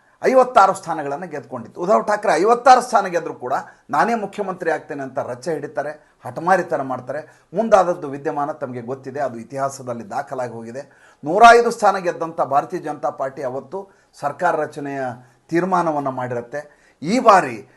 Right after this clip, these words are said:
ಅದಕ್ಕಿಂತ ಹೆಚ್ಚು ಸ್ಥಾನ ಲಭ್ಯ ಆಗತ್ತೆ ಅಂತ ಸ-, ಸಮೀಕ್ಷೆಯ ವರದಿಗಳು ಹೇಳ್ತಾ ಇದ್ದಾವೆ.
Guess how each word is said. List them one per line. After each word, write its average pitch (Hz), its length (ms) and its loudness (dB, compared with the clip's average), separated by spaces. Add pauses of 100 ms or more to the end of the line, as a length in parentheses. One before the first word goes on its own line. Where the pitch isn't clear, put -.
(120)
ಅದಕ್ಕಿಂತ 240 480 -2
ಹೆಚ್ಚು 214 300 0
ಸ್ಥಾನ 185 300 -2
ಲಭ್ಯ 160 280 -4
ಆಗತ್ತೆ 160 360 -4
ಅಂತ 147 160 -10
ಸ-, 143 280 -10
ಸಮೀಕ್ಷೆಯ 147 480 -10
ವರದಿಗಳು 143 460 -6
ಹೇಳ್ತಾ 135 300 -4
ಇದ್ದಾವೆ. 127 560 -14